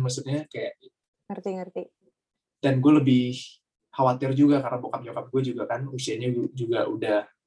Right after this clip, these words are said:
Speaker 1: lanjut gitu. Jadi ya gitu-gitu sih. Kayak adik gua, kita tinggal di satu kota aja. Kita ketemunya kayak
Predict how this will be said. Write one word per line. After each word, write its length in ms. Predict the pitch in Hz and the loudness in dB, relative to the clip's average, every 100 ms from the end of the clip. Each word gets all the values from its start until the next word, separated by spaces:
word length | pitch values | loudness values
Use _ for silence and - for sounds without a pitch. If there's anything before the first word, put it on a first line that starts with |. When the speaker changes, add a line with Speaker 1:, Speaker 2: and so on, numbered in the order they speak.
| _ | _
Speaker 1:
lanjut 420 | - 104 107 110 104 | -2 -2 -2 -2 -2
gitu. 160 | - 104 | -2 -2
Jadi 200 | 101 98 113 | 0 2 2
ya 20 | 101 | 2
gitu-gitu 340 | 127 135 143 | 4 6 6
sih. 160 | 135 147 - _ | 8 4 4 _
Kayak 280 | - - 151 | 0 4 6
adik 120 | 147 110 | 4 8
gua, 180 | 156 185 | 8 8
kita 200 | 190 196 | 6 4
tinggal 200 | 175 151 | 4 6
di 80 | 147 | 6
satu 200 | 143 139 | 6 4
kota 300 | 143 135 139 | 2 4 0
aja. 320 | 165 - 123 131 _ _ _ | 0 -4 -6 -10 _ _ _
Kita 240 | - 214 | -4 -4
ketemunya 480 | - 143 143 139 185 | -4 -6 -4 -2 0
kayak 180 | 156 | 2